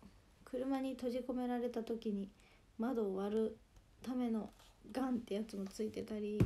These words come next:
するので。<laughs> そう。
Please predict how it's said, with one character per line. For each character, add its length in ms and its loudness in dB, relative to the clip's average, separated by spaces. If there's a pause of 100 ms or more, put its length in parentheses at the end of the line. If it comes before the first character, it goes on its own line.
す 260 -4
る 120 -2
の 160 -2
で。 200 -4 (1300)
<laughs> 480 0 (1120)
そ 240 -2
う。 100 -2